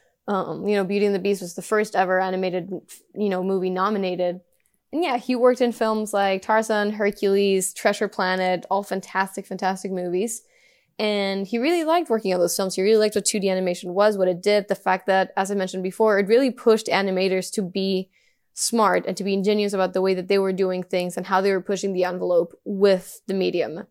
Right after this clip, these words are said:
And so he said, "I wanna do that. I wanna bring that back 'cause I feel like it should be brought back. We've, we've neglected it for long enough." And not just bring it back, but he also wanted to advance it.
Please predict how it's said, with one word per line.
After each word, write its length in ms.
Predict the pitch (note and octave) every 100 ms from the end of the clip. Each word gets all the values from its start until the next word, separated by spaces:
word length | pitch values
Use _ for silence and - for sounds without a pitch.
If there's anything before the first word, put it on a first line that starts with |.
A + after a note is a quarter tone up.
| _ - - A#3+
And 80 |
so 100 | A3+ C4
he 80 |
said, 220 | C4+ D4 -
"I 120 | C4
wanna 220 | D#4+ F#4+ F4+
do 160 | E4+
that. 180 | A#3 E3+
I 60 | G#3
wanna 160 | C4 A#3
bring 280 | A3+ B3+ B3+
that 180 | B3
back 240 | G3+ G3+ F#3+
'cause 140 | -
I 60 | F#3+
feel 180 | A#3+ B3
like 100 | A#3
it 80 |
should 140 | A3+ G#3
be 60 | G#3
brought 300 | F#3+ F#3 F#3
back. 320 | F#3 F3+ -
We've, 280 | F3+ F3 E3+ -
we've 160 | F3
neglected 480 | G#3+ A#3 A3 G#3 F#3+
it 60 | F#3
for 180 | F#3+
long 220 | F#3+ G3 G3+
enough." 400 | F#3 F3+ F#3 _ _ _ _ _ _ _
And 400 | - G#3+ G#3+ G#3+ - _ _ _
not 240 | A#3+ C4+
just 260 | D4 C4+ -
bring 160 | B3+ A#3
it 120 | G#3+
back, 240 | A3 A3
but 100 | G#3
he 60 | G#3
also 180 | G#3 G#3+
wanted 220 | G3 F#3+
to 100 | G3
advance 400 | F#3 F#3 G3 A3
it. 120 | B3